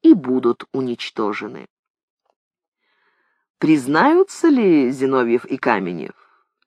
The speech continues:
Если им пообещают жизнь, признаются.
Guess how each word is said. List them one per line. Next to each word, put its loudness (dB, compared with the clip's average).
Если 4
им 2
пообещают -2
жизнь, -4
признаются. -2